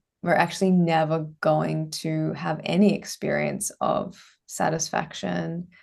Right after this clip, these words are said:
or contentedness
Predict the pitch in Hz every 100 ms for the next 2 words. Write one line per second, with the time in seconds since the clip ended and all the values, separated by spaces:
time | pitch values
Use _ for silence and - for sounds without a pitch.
0 | _ _ - 170 156 156 156 156 156 175
1 | - _ _ _ _ _ _ - 175 170
2 | 156 156 165 160 156 175 175 -